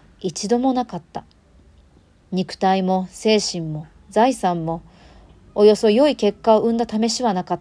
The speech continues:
た。疑ったことで何かがうまくいったと、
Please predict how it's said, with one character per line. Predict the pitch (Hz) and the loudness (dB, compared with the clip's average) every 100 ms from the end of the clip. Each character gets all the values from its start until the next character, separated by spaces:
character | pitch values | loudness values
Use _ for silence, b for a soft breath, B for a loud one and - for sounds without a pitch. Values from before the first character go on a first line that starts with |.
| - | -8
た。 | - - _ _ _ _ _ _ _ B B _ _ _ | -12 -12 _ _ _ _ _ _ _ B B _ _ _
疑 | 180 185 196 208 | -4 0 4 2
っ | - | 2
た | 208 | -2
こ | 214 | 0
と | 208 | 0
で | 185 180 b b b - | 0 -2 b b b -2
何 | 233 226 | 0 2
か | 214 | 2
が | 180 | 4
う | 208 | 4
ま | 240 | 2
く | 226 | 0
い | 180 | -4
っ | |
た | - 233 | 0 -2
と、 | 226 185 | 0 -2